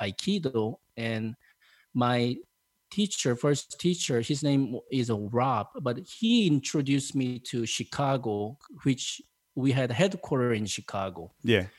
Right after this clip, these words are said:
Speaker 1: So that's how we start traveling to Chicago for summer camp and, you know, winter training.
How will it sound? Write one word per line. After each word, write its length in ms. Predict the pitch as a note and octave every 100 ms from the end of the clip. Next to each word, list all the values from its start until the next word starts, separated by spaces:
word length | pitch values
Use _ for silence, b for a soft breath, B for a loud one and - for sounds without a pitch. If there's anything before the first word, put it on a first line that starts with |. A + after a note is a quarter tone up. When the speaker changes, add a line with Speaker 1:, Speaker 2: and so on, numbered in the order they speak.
| b
Speaker 1:
So 220 | - D3 B2+
that's 260 | C#3+ D3
how 260 | D#3 D3+ C#3+
we 320 | C3 C#3 C3
start 380 | A#2+ - C3+ A#2+
traveling 520 | - D#3+ D#3 D#3 D3
to 100 | C#3+
Chicago 540 | B2 C#3 - C3 B2+ A#2
for 500 | - B2+ A#2 A2+ - b b
summer 360 | - - D3+ D3
camp 560 | C#3 D3 C3 C3 B2+ B2+
and, 320 | A2+ A2 B2
you 60 | G#2+
know, 60 |
winter 380 | G#2+ B2+ C#3 C#3
training. 680 | B2 - C3 B2 B2 A#2+ B2